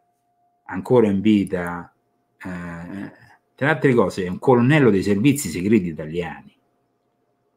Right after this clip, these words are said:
Cioè, come si spiega il fatto che tutto questo apparato, capito, marcio, co-,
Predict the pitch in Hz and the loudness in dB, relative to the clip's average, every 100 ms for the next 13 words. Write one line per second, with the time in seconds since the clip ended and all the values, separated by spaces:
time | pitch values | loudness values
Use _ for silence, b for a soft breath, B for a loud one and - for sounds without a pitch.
0 | _ _ _ _ _ _ _ - - 147 | _ _ _ _ _ _ _ -10 -4 -2
1 | 80 - - 226 214 139 131 - 120 90 | -4 -4 4 8 8 6 -2 2 2 2
2 | 82 76 73 _ _ _ _ _ _ _ | -2 -8 -12 _ _ _ _ _ _ _
3 | _ 123 - - 147 147 143 110 107 107 | _ -4 -2 0 2 2 0 -2 0 -2
4 | 202 190 - - 135 131 127 - - 139 | -4 -4 -4 -2 -2 -2 -4 -6 -4 -4
5 | 131 - 135 131 147 147 143 120 117 117 | -4 0 2 4 4 4 4 2 2 0
6 | 127 135 120 120 151 143 120 - - 127 | 0 0 0 4 4 4 2 -4 -6 -4
7 | 117 120 | -2 -6